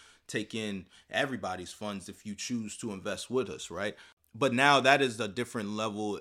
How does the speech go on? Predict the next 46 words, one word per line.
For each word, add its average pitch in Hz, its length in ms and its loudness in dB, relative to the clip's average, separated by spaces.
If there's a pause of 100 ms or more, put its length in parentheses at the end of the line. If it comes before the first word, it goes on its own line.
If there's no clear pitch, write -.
(160)
uh, 90 220 -10
level, 101 520 -2
quote 107 260 -2
unquote, 104 400 -2
like, 95 320 -2 (220)
outside 104 480 2
of 98 100 -8
just 104 220 -8
a 104 40 -2
one-off 101 440 -2
rental 107 340 -4
here 104 220 -2
and 101 120 -4
there. 113 160 -2
This 107 240 -4
is 98 160 -8
like, 92 280 0
we 95 160 -10
got 92 180 -6
a 92 40 -10
forty-one 98 720 -4
unit 92 320 -6 (180)
being 92 260 -8
built 92 280 -6
right 92 180 -10
now. 90 260 -8
We 92 100 -8
got 90 180 -4
a 87 80 -4
twelve 104 380 -4
unit, 95 360 -8 (380)
uh, 90 300 -2
that 90 180 -6
just 90 220 -12
got 90 180 -4
greenlit. 95 600 -6
We're 90 160 -8 (360)
working 104 280 -6
on 92 140 -8
a 87 60 -8
sixteen 120 540 -4
unit 110 240 -2
and 92 80 -4
a 87 60 -8
sixty-six - 640 -6
unit. 92 320 -6